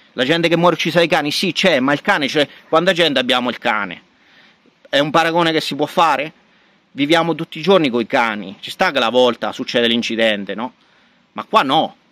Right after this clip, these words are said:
l'orso deve stare a distanza dall'uomo, l'orso bruno, non è il peluche che avete sulla scrivania di casa, è un predatore, è un predatore,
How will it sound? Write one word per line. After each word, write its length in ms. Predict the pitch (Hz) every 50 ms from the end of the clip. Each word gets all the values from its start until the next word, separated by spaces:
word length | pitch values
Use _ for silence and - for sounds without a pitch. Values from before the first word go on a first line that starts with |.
| _ _ _ _
l'orso 420 | 120 135 226 214 170 - - 139
deve 160 | 123 131 127
stare 200 | 117 - 175 147
a 40 | 127
distanza 600 | 113 131 - - - 202 202 190 165 131 - 110
dall'uomo, 640 | 104 101 104 107 107 110 107 101 90 87 - - - _ _ _ _ _
l'orso 380 | 117 135 143 - - - 143
bruno, 500 | 131 139 151 147 135 127 113 90 76 - _ _ _ _ _ _ _ _ _
non 180 | - 120 143 175
è 320 | 220 233 220 185 143 117 -
il 260 | 143 135 151 160 143 -
peluche 440 | - 165 156 165 170 151 - - 135
che 80 | 131
avete 460 | 147 131 143 143 123 127 131 135 127 - - - - _
sulla 480 | - - - 143 139 139 135 131 127
scrivania 480 | 117 - - 139 135 131 131 135 131 127
di 100 | 120 110
casa, 480 | 104 123 113 107 98 - - - - _ _ _ _ _ _ _ _ _ _ _
è 80 | _ -
un 120 | 131 156
predatore, 800 | 147 170 170 170 165 160 - - 202 208 185 160 131 101 98 - _ _ _ _ _ _ _ _ _ _ _ _ _
è 80 | -
un 140 | 120 131 143
predatore, 840 | - 160 165 156 147 151 143 - 202 208 185 165 131 104 107 104